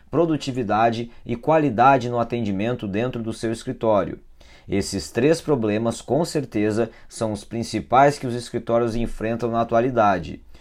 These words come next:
Os resolvendo, o escritório terá uma boa rentabilidade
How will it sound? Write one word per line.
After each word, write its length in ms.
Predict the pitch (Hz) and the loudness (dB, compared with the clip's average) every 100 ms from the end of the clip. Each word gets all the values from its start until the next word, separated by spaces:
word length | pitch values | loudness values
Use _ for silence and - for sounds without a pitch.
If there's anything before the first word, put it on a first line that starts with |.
| - - | -20 -6
Os 220 | 123 151 | 0 2
resolvendo, 720 | 143 123 147 104 110 123 139 139 - | 4 4 2 2 0 0 -2 -4 -10
o 140 | 95 104 | -6 -4
escritório 520 | - 107 - 117 113 | -4 -4 2 2 2
terá 220 | 110 107 | 2 2
uma 160 | 104 87 | 2 -2
boa 300 | 85 123 131 | 4 6 6
rentabilidade 960 | 120 117 110 107 90 95 117 127 135 | 4 0 0 -2 0 2 2 2 -4